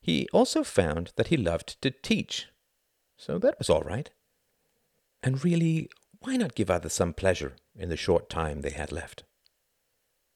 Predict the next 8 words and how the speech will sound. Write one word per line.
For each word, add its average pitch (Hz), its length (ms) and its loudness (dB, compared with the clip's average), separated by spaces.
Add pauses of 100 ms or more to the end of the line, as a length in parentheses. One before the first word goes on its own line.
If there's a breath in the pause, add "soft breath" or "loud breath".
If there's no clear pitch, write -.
(100)
Tom 120 480 -2
sometimes 143 540 -6
felt, 110 340 -6
staring 110 600 -2
at 95 100 -8
the 85 60 -4
rows 98 400 2
of 90 100 -6